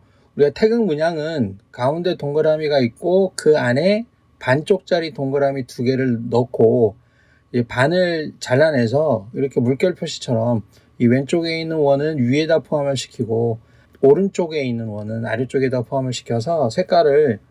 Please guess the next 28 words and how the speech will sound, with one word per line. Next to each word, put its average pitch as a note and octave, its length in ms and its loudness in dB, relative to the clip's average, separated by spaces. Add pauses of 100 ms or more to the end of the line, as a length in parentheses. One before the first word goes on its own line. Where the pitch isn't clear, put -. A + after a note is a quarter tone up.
(140)
위쪽 B2+ 460 -2
아래쪽으로 C#3 760 0 (640)
이렇게 B2 120 -2
다르게 D#3 360 0
주면 C#3+ 260 -8
되는 A2 240 -4
거니까, G#2+ 460 -2
일단 A#2+ 320 -2
이제 B2+ 100 -2
동그라미를 D3+ 540 0
그립니다. A2 460 -4
동그라미는 D3+ 580 -2
이쪽에 C#3+ 360 0
있는 C#3+ 360 -8 (560)
동그라미 D#3 420 2
원을 C#3 300 0
그리면 C3 320 0
되는데요. A2 640 0 (520)
일단 D#3+ 140 0
이렇게 D#3+ 140 -2
대충 C#3+ 260 0
그리고요. C#3 720 0 (500)
이제 C3+ 80 -2
요거는 E3 300 2
지금 D3 240 -2
파란색으로 F#3+ 600 0
되어 C#3 180 -2
있는데, A2+ 640 -2